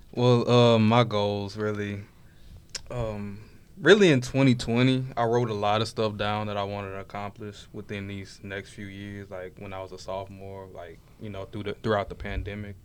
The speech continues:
and, like, everything I pretty much wrote down has really been coming into fruition for me. It's been crazy. Like, I, I look back, I'm like, "Wow, I really accomplished a lot."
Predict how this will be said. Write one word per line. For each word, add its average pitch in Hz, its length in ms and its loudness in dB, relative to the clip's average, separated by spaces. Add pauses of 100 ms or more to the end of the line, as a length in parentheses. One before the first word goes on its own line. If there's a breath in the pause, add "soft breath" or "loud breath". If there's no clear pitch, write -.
and, 98 280 -14
like, 90 280 -14
everything 120 520 -4
I 107 120 -4 (280)
pretty 120 180 -2
much 110 320 -4
wrote 104 240 -6
down 101 320 -8
has - 280 -16 (140)
really 110 220 -4
been 101 220 -10
coming 101 260 -10
into 95 160 -10
fruition 101 640 -10 (180)
for 101 160 -12
me. 196 220 -16 (720 loud breath)
It's 131 140 -4
been 131 220 2
crazy. 107 480 -2
Like, 101 240 -6
I, 110 80 -4
I 110 220 -6
look 117 260 -4
back, 113 240 -6
I'm 107 100 -10
like, 95 140 -10
"Wow, 101 220 -4
I 117 80 0
really 107 300 -4
accomplished - 520 -8
a 92 40 -6
lot." 85 340 -6